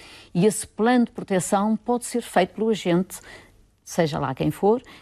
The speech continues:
que, eh, acolhe a, a denúncia. Eh, portanto, este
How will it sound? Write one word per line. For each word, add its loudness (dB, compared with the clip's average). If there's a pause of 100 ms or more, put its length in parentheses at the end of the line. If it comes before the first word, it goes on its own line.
(120)
que, 6 (720)
eh, 2
acolhe 4
a, 0
a 0
denúncia. 0 (520)
Eh, 0
portanto, -2 (320)
este 0